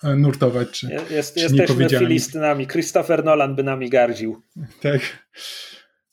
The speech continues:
Speaker 1: Nie chciałem potwierdzić nieprawdy.
Speaker 2: E,
Speaker 1: Em.
Speaker 2: zastanawiam się też,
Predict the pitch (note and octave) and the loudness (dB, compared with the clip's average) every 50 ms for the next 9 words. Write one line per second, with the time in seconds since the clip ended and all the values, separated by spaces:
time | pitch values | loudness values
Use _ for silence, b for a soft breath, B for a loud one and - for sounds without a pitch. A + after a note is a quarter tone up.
0 | _ _ _ _ _ - D3 C3+ - - D3 C#3 C#3 B2+ - C#3+ C3+ - - C#3 | _ _ _ _ _ -4 -4 -4 0 0 0 0 0 0 -2 -4 -2 2 2 2
1 | B2+ B2 C3 B2 - D3 C3+ - C3 B2+ B2 A#2+ B2 C3 G#2+ B B B B B | 2 0 -4 -4 -2 -2 -2 0 2 0 0 0 0 -4 -4 B B B B B
2 | _ _ _ B B B B B B B B B B B - D3+ C#3+ C#3 C#3 C#3 | _ _ _ B B B B B B B B B B B -2 2 4 4 4 6
3 | C#3 C#3+ B2+ B2+ F3+ F#3 - - F#3+ F3 G#3+ A3 - - C4 C#4+ C#4+ D4+ D4 B3 | 4 2 2 0 -4 -8 -8 -6 -2 -2 -2 -2 -2 -2 -2 -2 -2 -2 -4 -4
4 | - C#4 C4+ C#4 C4+ C4+ - - | -4 -4 -2 -2 -2 -2 -4 -10